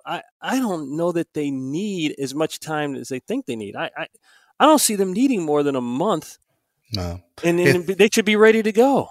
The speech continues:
Speaker 2: Yeah, it's just skill refinement. But in terms of
Speaker 1: Yeah.
Speaker 2: creating a, a, an issue where there's more injuries, no, there's just no way 'cause everybody's in the same shape, basically.
Speaker 1: Right,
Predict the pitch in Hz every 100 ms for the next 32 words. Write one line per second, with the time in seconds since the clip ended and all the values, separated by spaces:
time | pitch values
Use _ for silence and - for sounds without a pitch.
0 | - 160 131 131 - 139 - 135 120 107
1 | 95 104 98 95 117 127 127 - 135 131
2 | 120 113 190 151 107 - _ _ - 131
3 | 135 131 120 110 - 110 117 110 101 120
4 | 110 127 120 113 101 98 113 117 117 120
5 | 104 98 95 101 104 104 98 98 90 110
6 | 113 98 135 117 107 92 90 - 92 -
7 | 87 82 87 92 - - 87 85 294 320
8 | 185